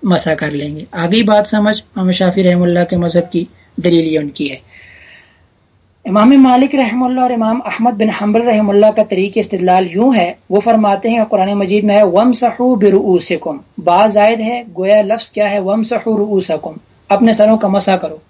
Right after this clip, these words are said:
بس۔ اور رؤوس سب میں شامل ہے، یعنی پورا کا پورا سر، رؤوس رأس کی جمع ہے، پورے سر کو کہتے ہیں۔ ہم نے آج تک نہیں سنا کہ رأس بولا جا رہا ہو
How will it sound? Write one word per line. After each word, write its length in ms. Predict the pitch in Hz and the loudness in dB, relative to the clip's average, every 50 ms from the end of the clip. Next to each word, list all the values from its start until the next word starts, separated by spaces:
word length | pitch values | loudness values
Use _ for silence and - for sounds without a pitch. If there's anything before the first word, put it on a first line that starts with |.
| _ _ _ _ - | _ _ _ _ -4
بس۔ 320 | - 185 196 190 - - - _ _ _ _ _ _ _ | -2 0 0 0 -2 -6 -8 _ _ _ _ _ _ _
اور 140 | - 196 196 | 0 2 2
رؤوس 540 | 185 202 - 233 247 269 254 - - - - _ _ _ _ _ _ - | 2 0 0 2 0 0 0 -2 -8 -14 -18 _ _ _ _ _ _ -12
سب 260 | - - - 170 180 | -6 -4 -4 -2 0
میں 120 | 190 208 | 0 0
شامل 360 | 202 - 202 185 190 208 202 185 | 0 0 -2 0 0 0 0 0
ہے، 160 | 202 214 214 - _ - | -2 -6 -8 -14 _ -10
یعنی 180 | - 180 190 190 | -6 -4 -4 -4
پورا 300 | 185 - 208 220 240 240 | -4 -2 -2 0 0 0
کا 140 | 233 226 | 0 -4
پورا 260 | 202 - 202 190 196 185 | -4 -2 -2 -2 -2 -2
سر، 180 | - 208 190 180 175 | -2 -4 -6 -6 -6
رؤوس 280 | 185 185 208 220 220 - | -6 -6 -4 -4 -2 -2
رأس 260 | 185 - - - - | -2 -2 -2 -4 -2
کی 100 | - 269 | -2 0
جمع 220 | 226 233 220 233 | 2 2 2 2
ہے، 160 | 233 208 233 240 - - - - - _ - | 2 2 0 -2 -6 -12 -20 -20 -20 _ -2
پورے 220 | 214 233 262 269 | 2 2 2 2
سر 200 | 262 233 220 208 | 2 2 0 0
کو 120 | 196 208 196 | 0 -2 -4
کہتے 280 | - 202 190 190 226 | -4 -4 -4 -4 -4
ہیں۔ 80 | 214 180 | -6 -4
ہم 120 | 185 202 | -4 -2
نے 100 | 208 208 | 0 0
آج 200 | 202 196 196 185 | 0 0 -2 -2
تک 160 | - 220 214 | -4 -4 -2
نہیں 140 | 220 240 269 | 0 0 0
سنا 300 | 254 - 202 180 185 208 - - - - - _ | 0 -2 -2 -4 -4 -4 -6 -12 -20 -20 -18 _
کہ 80 | - 180 | -4 0
رأس 320 | 180 196 - - - - - - - | 0 0 0 0 -4 -10 -14 -16 -8
بولا 320 | 170 165 175 185 208 220 | -2 0 2 2 4 2
جا 240 | 214 185 208 196 202 | 2 2 2 2 2
رہا 280 | 214 240 214 220 240 247 | 2 0 0 0 0 0
ہو 180 | 247 269 233 | 0 -2 -2